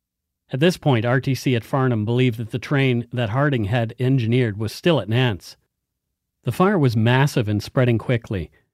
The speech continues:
It was clear the crews already there needed a lot more help. Calls were sent out to fire departments all over the province of Quebec and several counties in neighboring Maine. In total, more than one thousand firefighters from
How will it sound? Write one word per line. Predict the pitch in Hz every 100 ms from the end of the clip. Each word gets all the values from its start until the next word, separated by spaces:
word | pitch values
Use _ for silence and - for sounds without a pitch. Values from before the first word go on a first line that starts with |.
| _
It | - 135
was | 143 -
clear | - 175 175 127
the | 120
crews | - 156 151 127
already | - 135 151 147 147
there | 120 131 123 98
needed | 107 131 120
a |
lot | 113 107 123 127
more | 107 110 90
help. | 113 90 - _ _ _ _ _
Calls | - 151 170 147
were | 151
sent | - 151
out | 151 131
to |
fire | - 147 151
departments | 131 156 123 135
all | 131 139
over | 123
the | 107
province | 107 151 135 123 110
of | 113 -
Quebec | 117 110 120 95 - _ -
and | -
several | - 160 156 123
counties | - 147 143 117 117
in | 117
neighboring | 120 120 107 98
Maine. | 113 107 82 - _ _ _
In | 135 135
total, | 160 180 117 110
more | - 147 165
than | 147 127
one | 143 180
thousand | 165 170 170 147 127
firefighters | - 156 143 - 117 113 -
from | 123